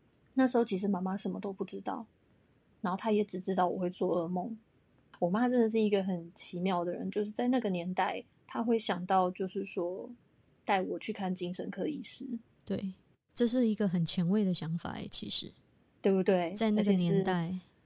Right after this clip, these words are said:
Speaker 1: 是我们那时候十八，十，哎，大概差不多十八年前。
Speaker 2: 对。
Speaker 1: 那个年代，其实真的她会想到带我去看心理医师，呃，算是蛮，蛮特别的。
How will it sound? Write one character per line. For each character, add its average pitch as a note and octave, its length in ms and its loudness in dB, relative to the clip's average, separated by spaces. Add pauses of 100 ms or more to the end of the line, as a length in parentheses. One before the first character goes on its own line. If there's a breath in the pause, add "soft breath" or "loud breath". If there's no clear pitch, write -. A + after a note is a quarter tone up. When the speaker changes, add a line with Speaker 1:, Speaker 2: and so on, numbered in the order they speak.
(400)
Speaker 1:
是 A#3 60 -8
我 F#3+ 340 -4
们 F#3 240 0
那 G#3 140 2
时 G#3 120 -4
候 G3+ 140 0
十 G3 800 -4
八， G#3+ 320 0
十， - 320 -6
哎， F#3+ 200 -4
大 A3 140 -4
概 A3 80 -2
差 G#3+ 140 0
不 G3+ 60 -4
多 A3 60 0
十 G#3 200 -2
八 F#3+ 180 -4
年 F#3 260 -4
前。 G3+ 400 -6 (360)
Speaker 2:
对。 F3 240 -6 (480)
Speaker 1:
那 G3+ 140 2
个 F#3 120 -2
年 F3 240 -6
代， F#3 320 0
其 - 180 -4
实 G3+ 160 -4
真 G3+ 220 -2
的 G3 180 0 (300 loud breath)
她 G#3+ 160 -4
会 G3+ 140 0
想 F3+ 180 -4
到 F3+ 180 2
带 F#3 140 0
我 F3 100 0
去 F#3+ 120 -6
看 F3+ 180 -4
心 F3+ 220 -4
理 E3+ 40 -4
医 F3 160 -6
师， G3 380 -4 (640 soft breath)
呃， F#3+ 600 -8 (580)
算 C#4 260 6
是 C4 160 6
蛮， F3 240 6
蛮 F#3 240 0
特 A3 240 6
别 - 280 -4
的。 - 200 -6